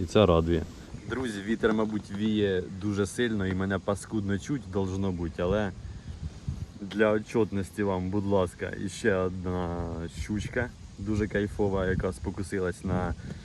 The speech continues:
Монтеру дев'яносто. Дуже класний воблер, зараз я вам його покажу більш детально. А цього шнурка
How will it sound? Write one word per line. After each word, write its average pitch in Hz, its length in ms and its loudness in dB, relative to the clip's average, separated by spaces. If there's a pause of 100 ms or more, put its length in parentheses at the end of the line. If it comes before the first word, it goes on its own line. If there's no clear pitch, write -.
(240)
Монтеру 101 540 4
дев'яносто. 98 680 0 (220)
Дуже 107 260 2
класний 92 380 0
воблер, 104 360 2
зараз 90 340 0
я 92 80 0
вам 90 300 0
його 90 440 2 (100)
покажу 98 340 0
більш 92 240 -2
детально. 95 540 0 (680)
А 98 420 2
цього 120 200 2
шнурка 107 540 6